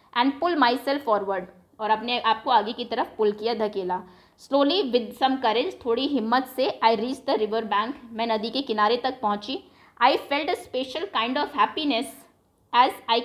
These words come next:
came out of the water", और जब मैं पानी से बाहर आई एक अलग ही खुशी थी। यही होता है एडवेंचरस एक्टिविटीज़ में, पहले आपको डर लगता है लेकिन जब आप उसको कर लेते हैं काम को तो अलग ही खुशी होती है। "Happiness on finishing a challenging task",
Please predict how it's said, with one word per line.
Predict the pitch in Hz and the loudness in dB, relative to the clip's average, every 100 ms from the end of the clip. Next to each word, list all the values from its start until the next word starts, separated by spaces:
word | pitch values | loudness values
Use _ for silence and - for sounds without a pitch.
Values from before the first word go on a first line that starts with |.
| - | -2
came | 262 302 226 | -2 0 2
out | 220 214 | 2 2
of | 214 233 | -2 -4
the | 262 | -4
water", | 190 185 180 - - _ _ - | -4 -6 -10 -12 -20 _ _ -8
और | 208 | -2
जब | 233 | 2
मैं | 294 | 2
पानी | 285 226 233 | 2 0 0
से | 240 | 0
बाहर | 202 202 | 4 4
आई | 247 | 4
एक | 254 262 | 0 0
अलग | 214 240 | 2 2
ही | 302 | 0
खुशी | 392 220 220 220 | -2 -4 -6 -10
थी। | 262 392 - _ _ _ _ _ _ | -8 -8 -10 _ _ _ _ _ _
यही | - 208 254 | -6 0 2
होता | 240 220 | 0 0
है | 220 | -2
एडवेंचरस | 202 214 220 226 | -2 -6 -6 -4
एक्टिविटीज़ | 208 202 208 196 208 208 | -4 -4 -8 -6 -8 -8
में, | 226 | -4
पहले | 202 208 | 0 2
आपको | 208 208 | 0 0
डर | 208 220 | 0 2
लगता | 233 233 240 | 0 -2 -2
है | 277 - - _ _ | -2 -6 -12 _ _
लेकिन | 208 214 233 | -8 -6 -2
जब | 233 | 6
आप | 269 - | 6 4
उसको | 285 - 320 - - _ _ 269 | -6 -4 -6 -6 -14 _ _ 4
कर | 277 | 4
लेते | 311 294 269 | 4 -2 -4
हैं | 277 | -4
काम | 247 240 | -2 -4
को | 285 | -4
तो | 302 220 214 | -6 -4 0
अलग | 240 269 | 2 2
ही | 294 | 0
खुशी | 302 233 233 | -4 -6 -2
होती | 202 196 190 | -4 -4 -8
है। | 190 180 185 - _ 220 | -6 -8 -10 -20 _ 2
"Happiness | 240 - 320 349 311 | 2 2 -2 -2 0
on | 311 302 | -2 -4
finishing | 247 269 294 294 | -6 -4 -2 -4
a | 294 | 0
challenging | 240 214 254 254 269 | 0 2 0 -4 -6
task", | - 180 185 | -2 -4 -4